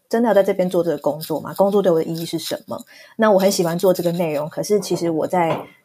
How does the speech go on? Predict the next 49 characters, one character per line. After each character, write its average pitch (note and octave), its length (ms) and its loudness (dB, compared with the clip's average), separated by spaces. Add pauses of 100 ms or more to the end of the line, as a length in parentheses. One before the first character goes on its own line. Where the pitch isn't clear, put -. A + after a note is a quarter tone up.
(120)
当 F3+ 340 0
嘉 F3+ 200 0
凯 F#3 220 -4
的 - 260 -6
员 E3+ 180 0
工， E3+ 300 0
有 F#3 80 2
没 F#3+ 100 2
有 A3 60 2
我 D#3+ 280 2 (140)
觉 E3+ 140 0
得 E3+ 140 0
自 - 160 -4
己 E3+ 200 -4 (340)
被 - 120 2
异 F#3+ 160 2
化 F#3+ 220 2
的 D#3+ 80 -2 (120)
部 F3 120 0
分， E3 240 -6 (140)
就 F#3 100 0
是 F#3 40 4
觉 F3+ 160 2
得 E3 60 0
自 G3+ 120 0
己 E3 160 0 (100)
在 G3 140 2
做 F#3 180 -2
自 E3 140 -4
己 D#3 100 -4
不 - 80 -2
想、 F#3 160 -6 (140)
不 - 80 0
想 - 220 -4
做 F3 160 0
的 C#3 60 -2
事 - 180 -4
情， - 180 -10 (460)
我 G3 80 4
就 G#3+ 40 4
发 G#3+ 120 2
现 G#3 100 2
是 G#3 140 -6
有 - 160 -6 (100)
的， - 160 -14
所 F#3+ 160 -2
以 - 20 4
我 E3 80 2
就 F3 240 4